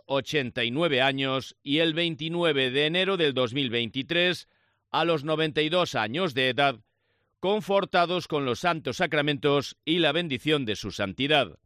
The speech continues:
Descansen en paz. Sus hijos, Mari Carmen, Piedad, viuda de Manuel López García, Isidro, Ana, Alejandro, Javier y María Jesús García Barreiro.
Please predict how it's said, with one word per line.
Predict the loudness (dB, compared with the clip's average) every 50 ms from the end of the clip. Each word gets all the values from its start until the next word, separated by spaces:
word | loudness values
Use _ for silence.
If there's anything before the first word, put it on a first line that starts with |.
| _ _ _ _ _ _ _
Descansen | -10 -2 0 0 0 0 0 -2 -2 -2 -2 -4 -4 -4 -2
en | -2 -2 -2
paz. | 2 2 4 4 2 0 _ _ _ _ _ _ _ _ _ _ _ _ _ _ _ _ _ _ _ _
Sus | -12 -6 -4 -4 -2 0
hijos, | 0 0 0 0 2 2 2 2 0 -2
Mari | -2 0 0 0 0 -2
Carmen, | 0 0 2 2 2 0 0 0 -2 -2 -4 -6 -12 -16 -20 _ -6
Piedad, | -2 0 0 2 2 4 2 2 2 0
viuda | -4 -4 -2 0 0 0 0
de | 2 2 0 0 0 -4
Manuel | -6 -4 -2 -2 -2 0 0 2 2 2 2
López | 0 -2 -2 -4 -6 -6 -2
García, | -2 0 0 -2 -2 -2 0 2 2 4 2 0 -2 -6 _ _ _ _ _ _ _ _
Isidro, | -6 -6 -6 -6 -2 0 0 0 2 2 0 2 0 0 -2 _ _ _
Ana, | -4 -2 -2 -2 -2 -2 -2 -2 -2 -4 _ -6
Alejandro, | -4 -4 -2 -4 -4 -2 -2 -2 0 0 -2 0 0 0 0 -2 -6
Javier | -4 0 2 2 4 4 4 4 4 4 2 -2 -8 _ _ _ _ _ _ _ _ _
y | -6 -4 -2 0
María | 0 2 2 2 2
Jesús | 2 0 -2 -2 0 0 -2 0
García | 0 0 -2 -2 -2 -2 0 2 2 2
Barreiro. | 2 2 4 4 4 2 4 2 0 0 -2 -4 -8